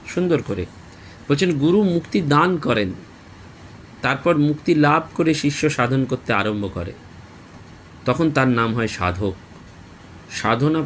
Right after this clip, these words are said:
পূর্ণ হলে তার নাম হয় সিদ্ধ। সিদ্ধি লাভই সাধনার উদ্দেশ্য। উহাই মানব জীবনের একমাত্র লক্ষ্য।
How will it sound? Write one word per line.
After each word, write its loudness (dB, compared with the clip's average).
পূর্ণ 0
হলে 2
তার -4
নাম -2
হয় -2
সিদ্ধ। -6
সিদ্ধি 0
লাভই 4
সাধনার -2
উদ্দেশ্য। -6
উহাই 2
মানব 0
জীবনের -4
একমাত্র -6
লক্ষ্য। -6